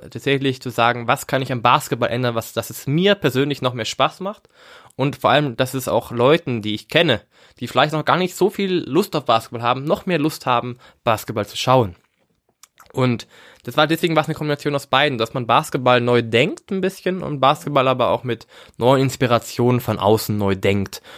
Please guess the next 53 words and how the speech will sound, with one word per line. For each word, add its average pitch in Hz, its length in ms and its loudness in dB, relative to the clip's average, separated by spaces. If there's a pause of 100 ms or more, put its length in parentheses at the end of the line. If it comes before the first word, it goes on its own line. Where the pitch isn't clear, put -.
(200)
oder 110 160 4
einfach 107 220 0
das, - 260 -2
was, - 240 0
was - 120 -6
dir - 180 0
einfällt. 95 600 -4
Und, 87 260 -10 (440)
ähm, 98 340 -8
das, 113 180 -2
daraus 139 360 4
kamen 185 240 4
ja 151 60 4
die 127 120 0
ersten 110 300 2
Punkte 151 300 2
bei 107 140 4
mir. 104 160 2
Also 104 120 2
ich - 100 -4
weiß 135 160 4
noch 135 100 -2
ganz 143 280 0
genau, 131 440 2 (840)
ähm, 113 440 -4 (840)
ich 170 120 -6
hab 170 100 2
mir 180 100 4
so 156 80 2
ein 127 60 -2
Buch 170 160 0
bestellt 151 400 2
gehabt, 139 300 0
auch 127 240 0
jetzt 131 140 -8
von 131 120 -6
Pep - 200 -2
Guardiola 139 360 4
zum 135 160 -6
Beispiel, 127 360 2
da 117 100 0 (100)
waren 117 200 2
ein 120 60 -6
paar 110 280 -2
Trainingssachen 123 580 -2
drin 123 220 -6
oder 104 260 2 (280)
dann 120 100 -2
hab 131 100 2
ich 127 100 -2
mir 123 200 6
auch 117 100 2
die 113 300 -8